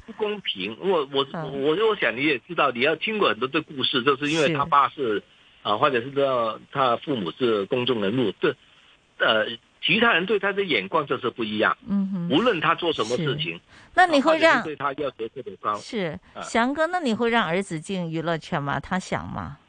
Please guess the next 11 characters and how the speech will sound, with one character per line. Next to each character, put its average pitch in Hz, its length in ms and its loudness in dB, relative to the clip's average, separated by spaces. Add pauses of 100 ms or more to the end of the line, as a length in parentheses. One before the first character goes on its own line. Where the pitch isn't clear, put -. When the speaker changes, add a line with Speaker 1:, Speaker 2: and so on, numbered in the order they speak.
(1040)
Speaker 1:
这 277 100 0
是 262 80 4
无 208 180 0
所 - 200 0
谓 113 260 2
的， 80 160 -8
但 196 180 0
是 156 60 -10
他 156 100 -2
不 151 200 -4
想， - 200 -4